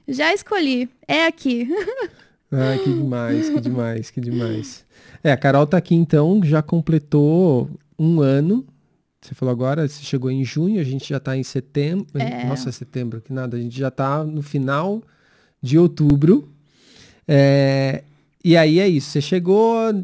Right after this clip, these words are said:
Speaker 2: primeira pessoa que te acolheu foi a Nídia, né, e os demais coworkers. Mas assim, é, conta um pouco dessa importância de você ser uma pessoa nova na cidade, né? Porque a gente, a gente tem falado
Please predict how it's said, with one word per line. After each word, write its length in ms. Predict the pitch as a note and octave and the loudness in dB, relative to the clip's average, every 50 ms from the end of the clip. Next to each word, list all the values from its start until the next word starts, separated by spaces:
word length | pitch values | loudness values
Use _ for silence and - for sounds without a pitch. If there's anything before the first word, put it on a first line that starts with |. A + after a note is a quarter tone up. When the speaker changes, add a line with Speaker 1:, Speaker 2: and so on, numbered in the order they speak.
| - - _ _ | -8 -12 _ _
Speaker 2:
primeira 300 | _ D3+ D3+ D#3 D#3+ E3 | _ 0 2 2 2 2
pessoa 340 | D#3 F3 D#3+ C#3+ - F3 E3 | 2 0 -2 0 0 0 0
que 100 | D3+ - | 0 -2
te 440 | C#3+ - - E3+ E3+ D3+ C#3 B2 B2+ - | -8 -6 -2 0 2 2 2 0 0 -2
acolheu 960 | - - C#3+ - - F3+ E3+ E3 D#3+ D#3 D3+ D#3 D3+ D#3 D#3+ F3 G#3 B3+ C4+ - _ _ _ _ _ _ | -4 -6 -6 -2 -2 0 0 2 0 0 2 2 2 4 4 4 2 2 0 -4 _ _ _ _ _ _
foi 480 | _ _ - - - C#3+ D3+ D3+ D3 D3 | _ _ -20 -6 0 2 4 4 4 4
a 80 | C#3 C3+ | 2 2
Nídia, 600 | C3+ C#3 C#3+ D3 E3 F#3+ F#3 E3+ A3+ C4+ D#4+ E4 - _ _ _ _ _ _ _ _ | 2 0 2 2 2 0 2 0 0 0 -2 -4 -10 _ _ _ _ _ _ _ _
né, 320 | C#3+ B2 B2 D3 F3+ F3+ | -4 -2 -2 0 0 0
e 40 | D3+ | 0
os 120 | C3+ B2+ A#2+ | 0 0 0
demais 320 | C#3+ C3+ C3 C#3 C#3 C#3+ | -2 -2 -2 -4 -6 -6
coworkers. 680 | - - D3 C3+ C3+ D3+ F3 F3+ - A3+ A#3 A3 - - _ _ _ _ _ _ _ _ | -4 -2 0 0 2 0 0 0 0 -2 -2 -2 -4 -10 _ _ _ _ _ _ _ _
Mas 260 | - E3+ F#3 F#3 F#3+ | 2 4 4 4 4
assim, 480 | G#3 F#3+ - A3 F#3 D#3+ C#3 C3 C#3 - - - _ _ _ _ _ _ _ | 2 2 2 0 2 2 0 0 -4 -8 -14 -20 _ _ _ _ _ _ _
é, 240 | D#3+ C#3+ C#3+ C#3+ C#3+ | 0 2 2 2 0
conta 300 | D3 - A#3+ F4 - G#4 | 0 0 0 0 0 -4
um 80 | F4+ | -2
pouco 240 | - D4+ C4 - A3 | 0 -2 0 0 2
dessa 260 | F#3+ G#3+ G3+ - A3+ | 0 0 0 0 0
importância 800 | A3 G#3+ - A3+ G3+ F#3 - - G3+ G3 G3+ A3+ G3+ - A#3 G3+ | 0 0 2 0 0 0 2 0 0 2 2 0 0 0 0 0
de 160 | E3+ D#3+ F#3+ | 2 2 0
você 440 | F3+ E3+ F#3+ F#3 - - - E3+ D#3 | 2 2 0 -2 -2 -2 0 0 0
ser 160 | D3 - F3+ | 0 0 0
uma 120 | E3+ F3 F3 | 0 0 0
pessoa 300 | - F#3 F3+ - G#3 G3+ | 0 -2 0 0 0 0
nova 320 | G3 F#3+ F#3 G#3 G#3 A#3 | 2 2 0 0 0 0
na 120 | A3+ D#4+ - | 0 -2 -2
cidade, 720 | - - F3 D#3 E3 D#3+ E3 E3+ F#3 F3 E3+ G#3+ B3+ C4+ - _ _ _ _ _ _ _ _ | -4 -4 -2 -2 0 0 0 0 -2 -2 -2 -2 -4 -4 -8 _ _ _ _ _ _ _ _
né? 160 | - D#3 F3 | -2 0 0
Porque 160 | F#3+ - - G3 | 0 0 2 2
a 60 | F#3 | 2
gente, 380 | E3+ G#3 F#3+ - A3+ A3 G3+ | 4 2 2 0 -2 -4 -2
a 60 | - D#3 | -2 -2
gente 220 | D#3+ F3+ - - | -2 -2 -2 -2
tem 120 | - F#3+ F#3 | -4 -4 -4
falado 920 | - - F3+ D#3+ E3 E3 E3+ F3 F3+ E3+ E3+ F3 E3+ E3 D#3+ D3+ D3+ | -2 -2 -2 0 0 0 0 0 -2 0 0 0 0 0 0 -2 -4